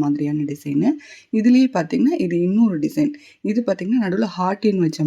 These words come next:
மாதிரி இருக்கும். ரெண்டு டக்குக்கு நடுவுல ஹார்டின் இருக்கும். கல்லு வந்து நெருக்கமா இருக்கும். நிறைய கல்லு வச்சிருப்பாங்க. பொடி கல்லா இருக்கும். நல்லா நெருக்கமா இருக்கிற மாதிரி இருக்கும். இதுலயுமே வந்து கலர்ஸ்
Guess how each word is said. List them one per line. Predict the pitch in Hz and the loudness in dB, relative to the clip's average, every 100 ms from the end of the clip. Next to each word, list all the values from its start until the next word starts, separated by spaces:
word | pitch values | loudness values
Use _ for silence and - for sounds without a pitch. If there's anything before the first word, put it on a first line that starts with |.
| 156 | 2
மாதிரி | 156 151 | 2 2
இருக்கும். | 147 - - 165 | -2 -4 -2 0
ரெண்டு | 180 185 | 2 2
டக்குக்கு | 156 - 175 165 | 0 -2 -6 -2
நடுவுல | 151 156 190 - | -2 -2 -4 -4
ஹார்டின் | 151 151 156 147 | -4 -2 -4 -4
இருக்கும். | 147 226 285 - - _ 190 | -2 -2 -2 -6 -20 _ 0
கல்லு | 190 262 285 208 | 6 6 6 4
வந்து | 202 220 | 2 4
நெருக்கமா | 180 208 - 240 226 175 | 4 4 4 6 6 4
இருக்கும். | 151 - - - _ 175 | -2 -4 -8 -16 _ -2
நிறைய | 175 196 240 262 | 0 4 4 4
கல்லு | 185 180 170 | 2 2 0
வச்சிருப்பாங்க. | - 165 160 156 202 208 | -2 -6 -4 -2 -2 -2
பொடி | 175 175 220 233 | -2 2 0 0
கல்லா | 175 165 160 | -2 -2 -4
இருக்கும். | 156 220 302 302 - - | -2 2 2 2 -10 -6
நல்லா | 185 208 214 | -2 -2 0
நெருக்கமா | 185 214 - 226 185 | 0 0 -2 -2 -2
இருக்கிற | 160 - 151 | -4 -2 0
மாதிரி | 156 156 | 0 0
இருக்கும். | 156 - - - - - | -2 -4 -12 -14 -6 2
இதுலயுமே | 214 254 233 214 226 | 6 8 8 6 6
வந்து | 175 285 285 | 4 2 2
கலர்ஸ் | 175 170 | 0 0